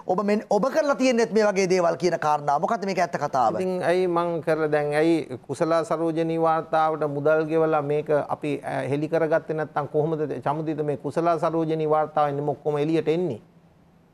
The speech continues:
Speaker 2: කුසලා සරෝජනී වා-, දැන් මේ වාර්තාව නෙමෙයි නම් මේ ටික එන්නේ නෑනේ ක්‍රිකට් එකේ.
Speaker 1: දැන් තාම, තාම ක්‍රිකට් වලට හ-, හරියම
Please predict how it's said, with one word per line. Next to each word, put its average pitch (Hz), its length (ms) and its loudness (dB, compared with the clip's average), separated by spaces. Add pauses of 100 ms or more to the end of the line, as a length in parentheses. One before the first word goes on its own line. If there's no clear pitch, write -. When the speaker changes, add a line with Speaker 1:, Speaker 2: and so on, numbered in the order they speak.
(140)
Speaker 2:
කුසලා 160 320 0
සරෝජනී 165 520 0
වා-, 156 200 4
දැන් 139 200 0
මේ 139 180 -4 (160)
වාර්තාව 151 580 2
නෙමෙයි 156 220 0
නම් 151 140 0
මේ 151 140 4
ටික 147 140 -4
එන්නේ 151 300 2
නෑනේ 156 380 0 (420)
ක්‍රිකට් 151 300 -2
එකේ. 120 220 -4 (120)
Speaker 1:
දැන් 190 180 -2
තාම, 196 400 2
තාම 202 360 0
ක්‍රිකට් 202 340 -2
වලට 208 300 2 (200)
හ-, - 240 -6
හරියම 202 360 2